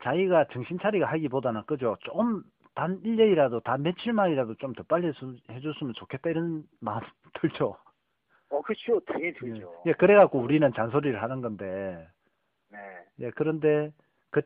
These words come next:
Speaker 1: 친구들은, 우리 자녀분들은 그러면 또 더 운동하기가 멀어지는 것 같더라고요.
Speaker 2: 음,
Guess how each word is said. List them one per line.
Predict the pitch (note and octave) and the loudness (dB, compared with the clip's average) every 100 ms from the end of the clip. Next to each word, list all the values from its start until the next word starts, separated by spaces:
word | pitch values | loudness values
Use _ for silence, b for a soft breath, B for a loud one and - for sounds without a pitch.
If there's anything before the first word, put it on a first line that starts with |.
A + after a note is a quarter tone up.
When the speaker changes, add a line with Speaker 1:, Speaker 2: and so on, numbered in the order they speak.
| - | -2
Speaker 1:
친구들은, | F3+ D3+ B2+ A#2 A#2+ A#2+ A2+ G2 G2 | -4 -4 -2 -2 0 0 -2 -4 -10
우리 | G#2+ B2 A#2 | -8 -6 -6
자녀분들은 | A#2 A#2+ C3+ B2+ A#2+ A2+ A2+ A#2+ C3+ C#3+ C3+ _ _ _ _ _ | -4 -4 -4 -6 -10 -8 -6 -4 -6 -10 -16 _ _ _ _ _
그러면 | - G#3+ D#3+ | 4 4 4
또 | F3 D#3+ | -2 -2
더 | - D3+ F3 G3+ | 4 8 8 8
운동하기가 | G3 C3 C3+ D3+ E3 D3 B2 A2 G2+ - _ _ _ _ | 6 2 -2 0 0 2 2 0 -4 -12 _ _ _ _
멀어지는 | D3 F#3 D#3+ C3+ | 6 6 4 -2
것 | A2+ | -4
같더라고요. | F#2+ G2 F#2 E2+ D#2 D#2 G#2 _ _ _ _ _ | -6 -8 -10 -10 -14 -18 _ _ _ _ _ _
Speaker 2:
음, | G2+ F#2+ F#2 | _ _ _